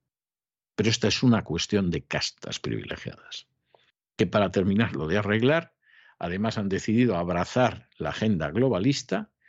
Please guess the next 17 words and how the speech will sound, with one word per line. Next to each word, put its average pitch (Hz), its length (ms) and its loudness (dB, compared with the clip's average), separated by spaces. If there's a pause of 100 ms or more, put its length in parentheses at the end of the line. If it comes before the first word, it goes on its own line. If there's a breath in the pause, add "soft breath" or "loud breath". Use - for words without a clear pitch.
(200 soft breath)
y 196 100 -2
del 190 180 0
rey 139 260 2
abajo 87 580 -2
todos 139 520 -2 (100)
ponerse 85 440 -4
el 71 140 -6
pin 104 300 -2
de 82 100 -4
la 64 100 -6
Agenda 85 360 -2
dos 57 220 -6
mil 85 200 0
treinta 67 520 -2 (300)
en - 120 0
la - 80 -2
solapa. - 540 -10